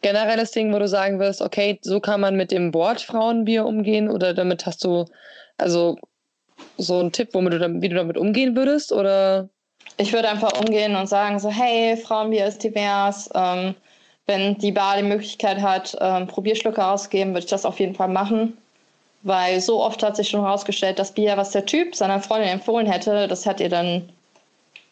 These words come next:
Speaker 2: manchmal ganz, also manchmal kennen, kennen die Menschen seinen Partner doch ganz gut, aber manchmal ganz oft halt eben nicht.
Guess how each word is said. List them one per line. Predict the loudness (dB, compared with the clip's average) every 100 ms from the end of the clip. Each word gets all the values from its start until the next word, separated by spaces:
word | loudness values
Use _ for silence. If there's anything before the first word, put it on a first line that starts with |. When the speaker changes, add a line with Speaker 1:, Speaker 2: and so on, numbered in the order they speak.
| _ _ _ _
Speaker 2:
manchmal | -2 -2 0 0 0
ganz, | 0 -2
also | -2 0
manchmal | 0 0 0 0 0 -2
kennen, | -2 0 0 -2
kennen | -2 0
die | 2
Menschen | 0 0 -2 0
seinen | 0 0 -2 -4 -4
Partner | -4 -2 0
doch | -2 0
ganz | -2 0
gut, | -2 0
aber | 0 2
manchmal | 0 -2 0 0 0
ganz | -2 -2
oft | -2 0
halt | 0
eben | 0 0 0
nicht. | 0 0 -6